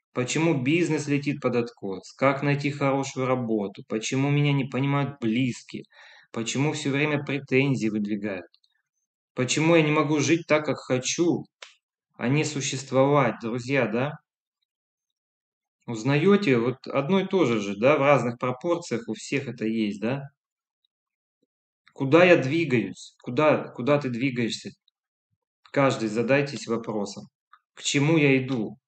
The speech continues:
К чему приду? У вас уже у многих сценарий в голове один и тот же, поэтому мы все идем по этому сценарию еще с детства вложенному.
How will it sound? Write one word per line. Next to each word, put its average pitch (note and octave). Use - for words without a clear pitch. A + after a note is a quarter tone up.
К -
чему D3+
приду? C3
У -
вас D#3
уже D#3
у C3
многих C#3+
сценарий C#3+
в A2
голове B2+
один B2+
и C3
тот C3+
же, F#2+
поэтому B2
мы B2
все D3+
идем B2
по A2+
этому A2+
сценарию B2+
еще A2
с G2
детства A#2
вложенному. G2